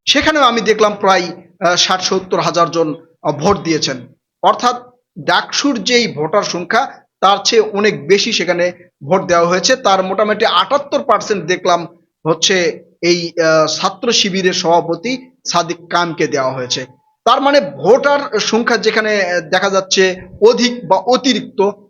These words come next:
সেক্ষেত্রে এই সার্ভেগুলো যে বাহিরের লোকজন, অনলাইন ব্যবহারকারী, তারা ভোট দিয়েছে, সেটা স্পষ্ট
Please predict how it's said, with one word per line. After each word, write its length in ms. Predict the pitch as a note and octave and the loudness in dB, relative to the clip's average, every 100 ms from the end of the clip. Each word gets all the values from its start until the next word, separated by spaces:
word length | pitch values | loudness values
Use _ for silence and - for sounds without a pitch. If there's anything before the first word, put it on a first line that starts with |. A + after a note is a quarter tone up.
| - | -2
সেক্ষেত্রে 460 | A3+ A#3+ B3 C4+ C4 | 0 2 -2 -2 -4
এই 60 | |
সার্ভেগুলো 580 | - F#3 F#3+ G#3 G#3 G#3 | 0 0 2 0 4 2
যে 160 | G#3 F3 | 4 0
বাহিরের 800 | D3 E3 A3 A3+ A3 - - - | 2 0 0 0 0 -2 -18 -6
লোকজন, 400 | F#3 F#3 G3 F#3+ | 0 2 2 0
অনলাইন 400 | F#3 F#3 F#3 F3+ | 2 2 2 2
ব্যবহারকারী, 480 | E3+ F3 F3 E3+ D#3+ | 0 0 0 0 -2
তারা 240 | F3 F#3 | 0 0
ভোট 240 | E3+ E3 E3 | 0 -2 0
দিয়েছে, 300 | G3 G3 C#4 | 0 0 -2
সেটা 340 | E3+ F3 D#3+ - - - F3+ | 0 0 0 -4 -20 -12 -10
স্পষ্ট 520 | - - G3+ - | -8 0 0 2